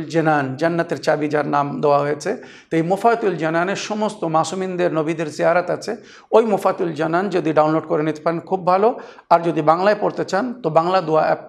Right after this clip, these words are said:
ডাউনলোড করে নিন। ওখানে এই যে দোয়া আমি জিয়ারত পড়ছি, ইমাম হাসান আলাইহিস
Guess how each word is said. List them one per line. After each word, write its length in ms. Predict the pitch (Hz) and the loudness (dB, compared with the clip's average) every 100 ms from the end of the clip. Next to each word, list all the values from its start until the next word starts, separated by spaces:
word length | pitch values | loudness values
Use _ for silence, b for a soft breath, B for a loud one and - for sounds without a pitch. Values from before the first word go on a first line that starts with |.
| - | 0
ডাউনলোড 320 | 151 175 180 | 2 2 0
করে 180 | 185 185 | -2 -2
নিন। 180 | 202 233 240 B B - | -2 -6 -8 B B -4
ওখানে 220 | - 190 190 170 | 0 0 2 0
এই 60 | 151 | 0
যে 60 | 151 | -2
দোয়া 160 | 160 175 180 | 2 2 2
আমি 140 | 160 170 - - 151 | 0 -4 -8 -14 0
জিয়ারত 260 | 170 170 - | 2 2 2
পড়ছি, 300 | 196 202 - 202 - | 0 0 -4 -4 0
ইমাম 180 | 160 160 151 165 | 2 2 -2 -6
হাসান 200 | 220 202 | -4 0
আলাইহিস 200 | 190 180 | 0 -2